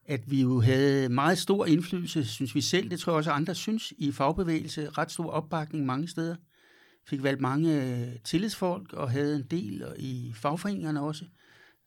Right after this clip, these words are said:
øh, relativt stor indflydelse i forhold til, hvor små vi var, og så samtidig, så fik vi stort set ikke nogen folkelig opbakning af betydning.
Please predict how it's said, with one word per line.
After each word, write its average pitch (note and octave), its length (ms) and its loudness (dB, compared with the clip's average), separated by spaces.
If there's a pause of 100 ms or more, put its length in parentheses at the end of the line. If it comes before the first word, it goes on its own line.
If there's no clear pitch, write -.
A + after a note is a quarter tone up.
øh, C3+ 60 -4
relativt C#3+ 600 -2
stor D#3+ 180 -2
indflydelse D#3 560 -2 (140)
i F3 80 -6
forhold C#3+ 320 -2
til, C#3+ 160 -4
hvor C3+ 160 -2
små D#3 300 -4
vi C#3+ 80 -4
var, C#3+ 280 -4
og C3 120 -6
så - 120 -2
samtidig, C#3+ 540 -4 (440)
så - 140 -2
fik C#3 300 0
vi C#3 60 0
stort - 300 -2
set C3+ 180 -2
ikke C3 300 0
nogen C3 220 0
folkelig D#3 400 0
opbakning C3 640 -4
af C3 180 -4
betydning. A#2+ 540 -6